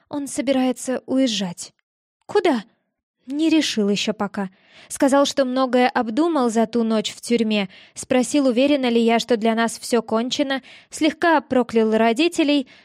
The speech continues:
и пошёл. И знаешь, что во всём этом самое ужасное?»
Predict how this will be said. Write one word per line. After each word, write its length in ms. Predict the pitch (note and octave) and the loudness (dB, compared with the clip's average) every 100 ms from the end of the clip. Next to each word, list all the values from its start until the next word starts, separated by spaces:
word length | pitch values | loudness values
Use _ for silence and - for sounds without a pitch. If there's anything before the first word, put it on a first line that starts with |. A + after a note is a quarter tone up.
| _ | _
и 160 | F#4+ F#4+ | -2 0
пошёл. 500 | D4+ B3 A#3+ B3 B3 - - | 0 0 0 0 -2 -8 -6
И 180 | C#4 D4 | 0 0
знаешь, 320 | C4+ F#4 F#4+ | 2 2 2
что 300 | - - C#4 | -2 -2 0
во 100 | B3+ | 0
всём 260 | - C4 B3 | 0 -4 -2
этом 220 | B3 B3+ | -4 -6
самое 580 | - D4 C4 G#3+ A3 G#3+ | -4 -2 0 0 0 0
ужасное?» 640 | A3 A3 G3 G#3+ G#3 G3 | 0 0 -2 -4 -6 -6